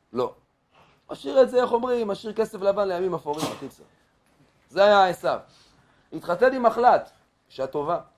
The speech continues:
קראו לה בוסמת גם, מבוסמים מעשיה. אבל הוא לקח אותה על נשיו. מי אלו נשיו? נשיו הראשונים שהיו מקולקלים.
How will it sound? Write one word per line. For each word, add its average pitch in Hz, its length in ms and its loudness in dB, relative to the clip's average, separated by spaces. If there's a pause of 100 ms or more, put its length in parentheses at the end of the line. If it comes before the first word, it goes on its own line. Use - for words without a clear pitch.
(420)
קראו 170 240 2
לה 247 80 6
בוסמת 208 460 -4
גם, 143 160 -4 (300)
מבוסמים 196 520 -8
מעשיה. 151 500 -2 (500)
אבל 151 180 0
הוא 202 100 4
לקח 202 300 2
אותה 240 260 2
על 196 80 2
נשיו. 180 420 -2 (340)
מי 180 120 0
אלו 214 200 0
נשיו? 151 380 -2 (420)
נשיו 185 320 -2
הראשונים 170 400 -4
שהיו 170 180 -8
מקולקלים. 135 540 -6